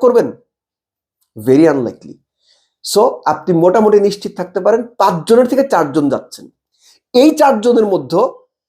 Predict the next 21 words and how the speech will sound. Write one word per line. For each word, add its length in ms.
তাসকিন, 440
মুস্তাফিজ 540
এবং 120
নাহিদ 300
রানা 240
কনফার্ম। 320
বাকি 440
স্পটটা 600
নিয়ে 140
actually 500
সাকিব, 340
তানজিম 380
সাকিব 280
এবং 100
হাসান 300
মাহমুদুল 400
লড়াই। 200
এই 80
লড়াইয়ে 360
শেষ 120
পর্যন্ত 260